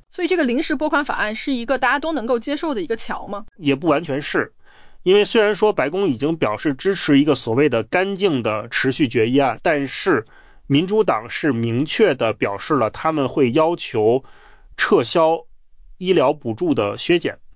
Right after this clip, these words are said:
Speaker 2: 才会愿意去提供共和党的领导层避免停摆所需要的那些票数。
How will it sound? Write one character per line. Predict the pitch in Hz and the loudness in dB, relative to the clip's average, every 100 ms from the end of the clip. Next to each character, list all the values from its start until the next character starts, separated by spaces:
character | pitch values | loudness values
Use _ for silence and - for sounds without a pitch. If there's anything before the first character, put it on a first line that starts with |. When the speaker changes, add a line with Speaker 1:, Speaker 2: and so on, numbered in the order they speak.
| - - - - | -20 -20 -18 -14
Speaker 2:
才 | - 120 139 | -4 -2 2
会 | 190 147 | 4 4
愿 | 160 160 123 | 4 2 0
意 | |
去 | 110 143 | -4 -4
提 | 123 - 113 120 | -4 -4 -4 0
供 | 170 165 170 - - - - - | 2 2 -2 -8 -20 -20 -16 2
共 | 202 151 | 4 4
和 | - 135 | 2 0
党 | 147 120 104 | 2 -4 -4
的 | 107 110 107 | -2 0 2
领 | 120 151 | 0 2
导 | 117 | 2
层 | - 117 123 131 | 0 -4 -6 -4
避 | 185 139 | 0 2
免 | 110 101 104 | 2 -2 -8
停 | - 131 | -6 -2
摆 | 143 117 | 0 -2
所 | 120 107 | -2 -4
需 | - - 147 | -6 0 2
要 | 131 | 2
的 | 113 | 0
那 | 107 | -4
些 | 120 | -6
票 | - 135 | -2 -2
数。 | 95 127 | -4 -12